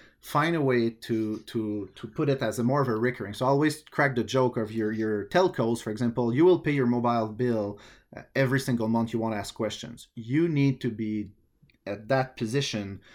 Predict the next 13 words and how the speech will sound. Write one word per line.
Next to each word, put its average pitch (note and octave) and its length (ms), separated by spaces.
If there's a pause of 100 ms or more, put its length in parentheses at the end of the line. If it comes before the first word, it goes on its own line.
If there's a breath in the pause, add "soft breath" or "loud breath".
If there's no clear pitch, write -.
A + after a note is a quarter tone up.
(300 loud breath)
uh, D#2+ 220
at F#2+ 200
the G2 120
V A#2+ 200
P A#2+ 200
or, G2 300 (260)
like, G#2 200
the - 120
director B2 420
of - 120
digital A2 400
level, A2 380
where G2 280